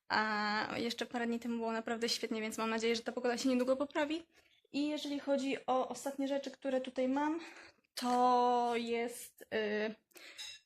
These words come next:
konturówka do ust, którą kupiłam na przecenie. Ona kosztowała mnie złotówkę. Ciekawe, czy się sprawdzi. Dajcie znać, y,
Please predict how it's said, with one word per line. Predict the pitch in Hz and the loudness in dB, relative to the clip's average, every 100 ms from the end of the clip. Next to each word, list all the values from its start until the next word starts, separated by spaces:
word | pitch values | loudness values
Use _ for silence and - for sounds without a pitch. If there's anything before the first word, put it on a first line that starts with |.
| - | 0
konturówka | 277 262 254 - 233 | 0 2 -2 -2 -6
do | - | -2
ust, | 285 311 - - | -2 -2 -4 -6
którą | - 262 262 254 247 | -6 -2 0 0 0
kupiłam | 269 254 233 | -2 -2 0
na | 226 226 | 0 -2
przecenie. | - 226 - 269 269 | -4 -4 0 2 2
Ona | 247 233 | 2 0
kosztowała | 240 220 220 226 | -4 -2 0 2
mnie | 220 220 | 2 0
złotówkę. | 220 220 202 - 180 175 - _ _ _ - - - | -2 -2 -4 -4 -6 -6 -14 _ _ _ -20 -14 -6
Ciekawe, | 277 277 254 | -2 0 0
czy | 254 | -2
się | 247 | -2
sprawdzi. | 240 - 226 214 | -2 0 -2 0
Dajcie | 220 233 247 | 0 2 0
znać, | 247 233 | 0 0
y, | - | 0